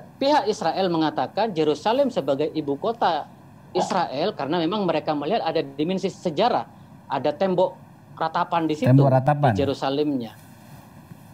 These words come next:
Speaker 1: Betul, di pihak kita ada Masjidil Aqsa. Maka sebenarnya solusinya, kalau Israel mau memindahkan ibu kotanya ke Tel Aviv,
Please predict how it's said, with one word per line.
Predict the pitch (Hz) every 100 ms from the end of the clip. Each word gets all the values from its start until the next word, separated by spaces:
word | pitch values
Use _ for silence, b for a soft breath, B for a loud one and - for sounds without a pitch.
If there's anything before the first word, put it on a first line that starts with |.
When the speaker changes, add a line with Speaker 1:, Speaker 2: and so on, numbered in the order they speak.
| -
Speaker 1:
Betul, | 196 208 160 156
di | 151
pihak | 226 320 240 -
kita | 226 165 180 151
ada | 147
Masjidil | 175 151 - 160
Aqsa. | 160 160 - 107 98 B B
Maka | - 196 302
sebenarnya | 285 196 208 262
solusinya, | - 165 156 220 202 135 123 B B -
kalau | 220 277 208
Israel | 190 - 190 190 190
mau | 190 254
memindahkan | 220 185 165 156 180
ibu | 165 151
kotanya | 151 156 156 147 139
ke | 147
Tel | 139 123
Aviv, | 117 - 175 220